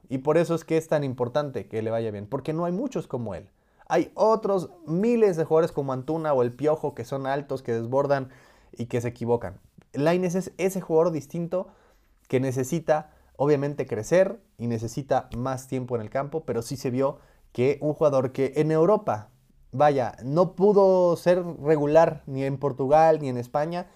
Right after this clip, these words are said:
llega a México sin jugar prácticamente nada el último año y se vuelve el mejor de la cancha.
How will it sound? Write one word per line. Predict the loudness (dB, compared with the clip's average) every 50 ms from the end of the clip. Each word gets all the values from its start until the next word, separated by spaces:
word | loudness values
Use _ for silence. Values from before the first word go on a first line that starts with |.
| _ _ _ -4
llega | 0 2 2 2 2
a | 0
México | -2 -4 -4 -4 -4 -2 -2 -2 -4 -4 -10 _ _ _ _ _ _ _ _ _ _ _ -18
sin | -16 -10 -4 -2 -2 0 0 -2
jugar | -2 0 2 2 2 2
prácticamente | 2 0 -2 0 2 2 2 4 2 2 0 -2 -4
nada | -4 -4 -2 0 0 2 2
el | 2 2
último | 0 -2 -2 -4 -6 -6 -6
año | -6 -4 -6 -6 -8 -10 -12 -18 -20 -20 -20 -20 -20 -20 _ _ _ _ _ _ _ _ _ _ -4
y | -2 0
se | 2 4
vuelve | 4 4 4 2
el | 2 0
mejor | -2 -2 -2 -2
de | -2
la | -2
cancha. | -2 -4 -4 -6 -6 -10 -16 -18